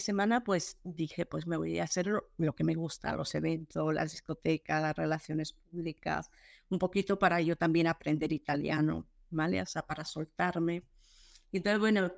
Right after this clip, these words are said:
como bailaba bien, daba clases de salsa y merengue a los italianos, <laughs> que no tienes que hablar mucho, pero bueno, ahí fue, fue una exper-, la verdad es que fue unos años maravillosos, porque no tenía dinero,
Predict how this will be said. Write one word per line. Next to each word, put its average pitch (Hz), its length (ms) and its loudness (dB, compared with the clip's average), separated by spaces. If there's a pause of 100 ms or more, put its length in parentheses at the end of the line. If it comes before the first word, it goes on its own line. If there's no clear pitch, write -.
como 170 220 -2
bailaba 175 500 2
bien, 220 560 2
daba 160 480 -4
clases 180 420 -2
de 151 240 0
salsa 160 340 -2
y - 40 2
merengue 160 380 2
a 165 60 0
los 160 200 -2
italianos, 180 800 -2 (180)
<laughs> 277 520 0
que 285 140 4
no 254 140 4
tienes 226 260 0
que 226 80 4
hablar 214 240 4
mucho, 226 460 -2 (500)
pero 196 180 2
bueno, 202 400 0
ahí 185 720 4 (160)
fue, 123 540 -6 (160)
fue 233 180 0
una 196 120 2
exper-, - 260 -2 (180)
la 208 220 4
verdad 226 200 4
es - 100 -4
que 269 80 0
fue 240 120 2
unos 214 220 0
años 180 240 2
maravillosos, - 640 -10 (720)
porque 175 640 0
no 190 360 2
tenía 226 280 4
dinero, 208 640 2